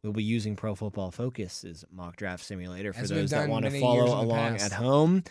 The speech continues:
Speaker 1: Steelers pick in the first round, number seventeen, of course. We will do all seven rounds for this one.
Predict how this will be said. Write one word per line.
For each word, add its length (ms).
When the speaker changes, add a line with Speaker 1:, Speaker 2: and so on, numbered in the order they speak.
Speaker 1:
Steelers 320
pick 160
in 80
the 60
first 320
round, 440
number 260
seventeen, 580
of 100
course. 360
We 120
will 120
do 180
all 240
seven 360
rounds 300
for 140
this 220
one. 260